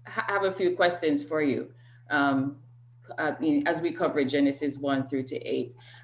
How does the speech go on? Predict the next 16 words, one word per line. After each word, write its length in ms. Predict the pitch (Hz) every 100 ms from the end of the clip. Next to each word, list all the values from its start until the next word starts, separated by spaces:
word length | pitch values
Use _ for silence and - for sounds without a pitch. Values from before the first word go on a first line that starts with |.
| -
Um, 300 | 165 165 -
the 160 | 185 -
first 300 | 226 247 -
question, 800 | 208 196 190 190 175 170 170 -
um, 280 | 160 160 156
was 260 | 151 147
that, 240 | 160 147 -
should 240 | 247 220
we 240 | 226 226 220
take 380 | 214 208 -
the 80 | 185
account 600 | 180 180 175 170 180 - -
of 140 | 170
the 80 | 170
creation 760 | - 175 170 175 175 165 165 - - -
literally, 600 | 165 180 175 180 240